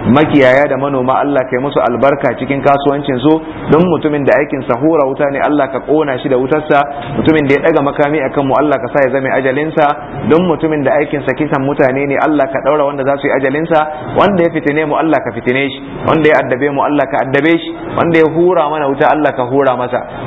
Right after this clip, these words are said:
wanda ya nemi mu lalace Allah ka lalata al'amuransa, Allah ka ɗaura masa abin da in ba kai ne ka yaye masa ba Allah ba wanda zai yaye masa. Wannan shugaban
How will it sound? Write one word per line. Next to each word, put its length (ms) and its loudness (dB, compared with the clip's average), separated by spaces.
wanda 320 4
ya 160 2
nemi 180 0
mu 140 0
lalace 560 0
Allah 240 2
ka 80 2
lalata 340 0
al'amuransa, 500 0
Allah 240 4
ka 80 2
ɗaura 320 4
masa 240 -2
abin 180 -2
da 140 -2
in 80 -2
ba 160 4
kai 160 2
ne 160 -2
ka 100 -2
yaye 300 2
masa 160 -6
ba 160 0
Allah 160 2
ba 160 0
wanda 240 -2
zai 160 0
yaye 160 0
masa. 240 -6
Wannan 320 4
shugaban 340 2